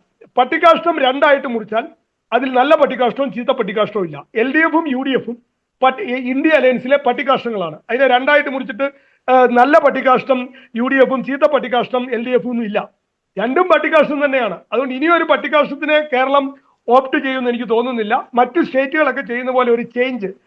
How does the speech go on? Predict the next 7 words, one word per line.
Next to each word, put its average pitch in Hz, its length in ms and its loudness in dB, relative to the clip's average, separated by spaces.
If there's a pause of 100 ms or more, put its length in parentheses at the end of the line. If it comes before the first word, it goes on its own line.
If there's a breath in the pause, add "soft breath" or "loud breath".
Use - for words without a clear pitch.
(260)
വേണം, 269 280 2
ബി 277 80 -6
ജെ 262 160 0
പി 269 140 0
വേണമെന്നുള്ള 269 480 2
ഇതിലേക്ക് 262 640 -8
വരുമെന്നാണ്. 247 460 -2